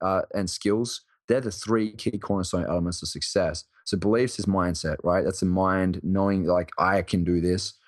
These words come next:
right? And getting in the, the, the s-, into state to be able to make it happen. Then you got habits, which is the daily energy bolts of success, that, that, like, everyday actions. Then you got the skills. You can't,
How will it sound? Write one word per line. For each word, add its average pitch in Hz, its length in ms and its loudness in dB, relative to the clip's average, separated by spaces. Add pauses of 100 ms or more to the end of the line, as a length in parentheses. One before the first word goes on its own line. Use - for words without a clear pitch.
(120)
right? 90 180 4
And 82 140 0
getting 95 220 2
in 90 100 2
the, 85 180 2
the, 85 300 0
the 85 120 2
s-, - 300 -4
into 104 220 2
state - 640 -2
to - 100 -10
be 98 60 4
able 90 100 4
to 85 60 0
make 90 180 2
it 87 80 0
happen. 90 380 0 (240)
Then 110 80 4
you 117 80 2
got 101 80 0
habits, 101 360 0
which 92 140 -4
is 90 120 -2
the 90 60 0
daily 90 440 2
energy 87 240 -2
bolts 82 280 0
of 90 60 -8
success, - 520 0
that, 90 200 0
that, 82 140 0
like, 85 180 0
everyday 92 320 2
actions. 95 400 0 (180)
Then 123 120 2
you 127 40 2
got - 60 0
the - 60 -8
skills. 113 520 0 (380)
You 139 140 2
can't, 139 360 2